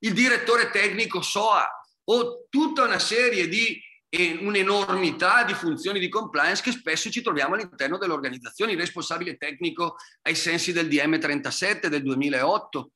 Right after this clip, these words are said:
cioè all'interno dell'azienda ci sono già un sacco di figure di garanzia che devono avere delle specifiche competenze e poi devono avere le competenze anche il personale.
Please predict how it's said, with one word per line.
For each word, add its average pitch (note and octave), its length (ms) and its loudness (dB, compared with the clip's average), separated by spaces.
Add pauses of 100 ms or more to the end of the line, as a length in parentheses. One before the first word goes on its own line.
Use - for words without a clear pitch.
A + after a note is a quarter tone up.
(200)
cioè F#3+ 160 -2
all'interno G#3+ 680 0
dell'azienda F#3 600 0
ci D#3 100 -6
sono F3+ 220 -4
già F3+ 280 2 (380)
un F3 180 -2
sacco G#3+ 560 2
di E3 120 -4
figure F3+ 400 -2
di D#3 80 0
garanzia F#3+ 760 0 (380)
che G#3 120 0
devono A3 220 4
avere G#3 300 4
delle F3+ 180 0
specifiche F3 560 -2
competenze D#3+ 640 -4
e D#4+ 60 -4
poi G#3+ 180 0
devono D#4+ 220 0
avere F#3+ 220 2
le F#3+ 100 0
competenze D#3+ 560 -4
anche C4+ 160 -4
il C#4 80 -12
personale. C#3+ 640 -6